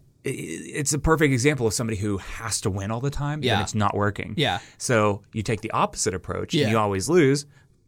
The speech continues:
Speaker 1: Kurt Hawkins.
Speaker 2: Yeah.
Speaker 1: What's it, Curtis? Curtis Hawkins? Kurt
Speaker 2: Kurt Hawkins.
Speaker 1: Kurt Hawkins. Yeah. See, here we are talking about him on a
Speaker 2: Yeah.
Speaker 1: podcast.
Speaker 2: Yeah.
Speaker 1: That's about New Japan.
Speaker 2: Yeah.
Speaker 1: But he has preceded himself, uh, you know, across these
Speaker 2: Yeah. I love
Speaker 1: corporations
Speaker 2: Kurt
Speaker 1: and
Speaker 2: Hawkins.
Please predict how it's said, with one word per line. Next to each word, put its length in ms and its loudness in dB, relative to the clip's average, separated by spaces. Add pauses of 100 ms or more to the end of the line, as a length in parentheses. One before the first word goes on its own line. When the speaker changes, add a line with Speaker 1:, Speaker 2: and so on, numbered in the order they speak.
(120)
Speaker 1:
Kurt 180 -6
Hawkins. 540 -4
Speaker 2:
Yeah. 160 2
Speaker 1:
What's 160 0
it, 60 -6
Curtis? 300 -6
Curtis 260 -4
Hawkins? 340 -8
Kurt 200 -8 (240)
Speaker 2:
Kurt 200 -2
Hawkins. 320 -8
Speaker 1:
Kurt 160 0
Hawkins. 360 -6 (280)
Yeah. 220 2
See, 180 -2
here 160 2
we 80 4
are 100 4
talking 320 -2
about 180 -2
him 220 -4
on 80 -4
a 60 0
Speaker 2:
Yeah. 80 0
Speaker 1:
podcast. 560 0 (160)
Speaker 2:
Yeah. 140 -2
Speaker 1:
That's 240 0
about 260 2
New 120 4
Japan. 520 -2
Speaker 2:
Yeah. 260 2
Speaker 1:
But 200 2
he 200 4
has 320 2
preceded 540 -6
himself, 640 -6
uh, 340 -4 (160)
you 160 -2
know, 140 0
across 460 -2
these 260 -4
Speaker 2:
Yeah. 120 0 (320)
I 120 8
love 260 6
Speaker 1:
corporations 20 -4
Speaker 2:
Kurt 100 6
Speaker 1:
and 80 4
Speaker 2:
Hawkins. 220 0